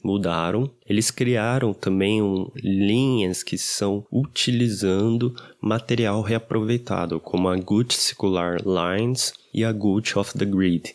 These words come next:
onde elas usam material que é reaproveitado. Então, esse tecido é feito, por exemplo, com restos de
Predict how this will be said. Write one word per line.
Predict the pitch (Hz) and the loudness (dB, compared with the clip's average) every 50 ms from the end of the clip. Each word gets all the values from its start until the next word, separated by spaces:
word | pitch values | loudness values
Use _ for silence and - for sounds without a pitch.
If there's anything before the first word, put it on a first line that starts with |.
| - _ | -10 _
onde | - 92 98 104 117 120 127 120 120 113 | -2 0 2 2 4 2 2 2 2 0
elas | 104 101 98 101 95 95 - - - - - | 0 0 0 -2 -2 -2 -2 -2 -2 -2 -2
usam | - 101 110 131 139 135 139 123 104 - 95 87 90 87 80 - - | 0 2 2 4 4 4 4 2 2 2 2 2 0 -2 -4 -6 -6
material | - 92 92 92 - - 117 107 98 95 98 101 | -4 -2 -2 -2 -2 -2 0 0 0 0 0 -2
que | 101 - - 107 | -2 -2 -2 -2
é | 107 | -2
reaproveitado. | 101 101 101 117 123 127 131 - - 117 123 123 120 123 127 127 - - 104 101 98 98 92 | -2 0 0 2 2 2 0 0 0 0 0 2 2 2 0 0 0 -2 0 0 0 0 0
Então, | 92 90 - - 104 107 | -2 -2 -2 0 0 0
esse | 107 - - - | 0 -2 -4 -2
tecido | - 120 120 120 - - - 120 123 127 123 | 0 0 0 0 0 0 2 2 2 2 0
é | 101 | -2
feito, | - - 110 101 - - | 0 -2 -2 -2 -2 -4
por | - - 110 107 110 | -4 -2 0 2 2
exemplo, | 107 107 98 101 101 95 104 117 120 120 - 90 - | 2 0 0 0 0 2 2 0 -2 -2 -4 -6 -6
com | - - - - 101 98 90 80 - - | -8 -6 -2 0 0 2 0 0 -4 -8
restos | - - 101 107 117 117 - - - 98 92 90 | -6 -2 0 0 0 0 -2 -2 -2 -2 -2 -2
de | 104 92 90 92 92 92 90 87 85 85 82 - | -4 -4 -2 0 0 2 2 2 0 0 -2 -4